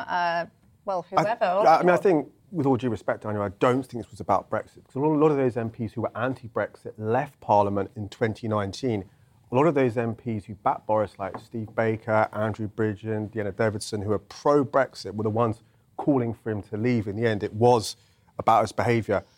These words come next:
Speaker 2: I agree with you partly on Dominic Cummings, but ultimately Boris did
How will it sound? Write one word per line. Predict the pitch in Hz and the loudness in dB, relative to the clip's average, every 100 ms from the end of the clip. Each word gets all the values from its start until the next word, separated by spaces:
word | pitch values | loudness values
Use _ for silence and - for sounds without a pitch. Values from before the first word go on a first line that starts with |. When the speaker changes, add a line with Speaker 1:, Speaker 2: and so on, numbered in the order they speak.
| _ _ _ - | _ _ _ -2
Speaker 2:
I | |
agree | 139 214 | 4 4
with | 127 | 4
you | |
partly | - 175 143 | 2 2 2
on | 101 | 0
Dominic | 110 104 | -4 -6
Cummings, | - 147 104 | -4 -4 -4
but | - | -2
ultimately | 165 - 107 95 | -2 -2 -10 0
Boris | 175 135 - | 0 0 -4
did | 165 | -14